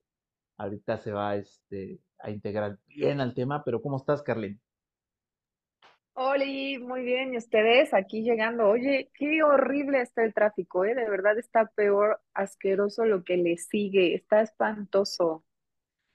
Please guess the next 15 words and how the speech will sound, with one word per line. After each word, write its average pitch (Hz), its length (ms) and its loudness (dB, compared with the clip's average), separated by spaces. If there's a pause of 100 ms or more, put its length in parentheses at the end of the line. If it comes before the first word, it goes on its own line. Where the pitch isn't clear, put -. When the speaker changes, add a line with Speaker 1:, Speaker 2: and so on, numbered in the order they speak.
(280)
Speaker 2:
Pero 185 220 6
ya 190 180 6
andamos 202 420 2
por 180 180 2
aquí. 185 440 0 (240)
Speaker 1:
De 131 80 -8
la 123 140 0
Speaker 2:
Qué 208 60 6
Speaker 1:
Ciudad 214 60 4
Speaker 2:
gusto 127 240 4
Speaker 1:
de - 60 4
Speaker 2:
saludarlos 190 580 4
a 175 140 0
todos 170 580 2
nuevamente. 180 840 -2